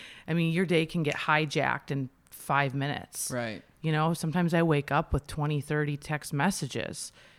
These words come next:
Speaker 1: you know? So it's like, if I go straight to the phone, then I'm gonna lose myself in other people's agendas real quick. So I've just found by,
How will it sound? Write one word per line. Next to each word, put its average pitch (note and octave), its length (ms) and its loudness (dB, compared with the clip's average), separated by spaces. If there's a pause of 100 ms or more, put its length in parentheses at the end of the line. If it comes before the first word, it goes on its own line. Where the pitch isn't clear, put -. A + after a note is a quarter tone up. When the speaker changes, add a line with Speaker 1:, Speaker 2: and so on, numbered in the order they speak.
Speaker 1:
you D3+ 140 2
know? C#3+ 180 4
So D#3 200 2
it's D3 160 2
like, D3+ 160 2
if C#3+ 160 -4
I D#3+ 160 2
go E3 140 0
straight D#3+ 400 -4
to D#3+ 100 -8
the D3 100 -4
phone, D#3 680 -2 (540)
then D#3+ 140 2
I'm E3 200 2
gonna D#3+ 220 2
lose D#3+ 680 0
myself C3+ 760 0
in C#3 120 -2
other C#3 240 -2
people's C#3 400 -4
agendas C#3 540 0 (140)
real D3+ 240 0
quick. - 500 -6 (440)
So E3+ 200 0
I've D3+ 300 6
just D3+ 220 -4
found C#3+ 500 0
by, C3+ 380 0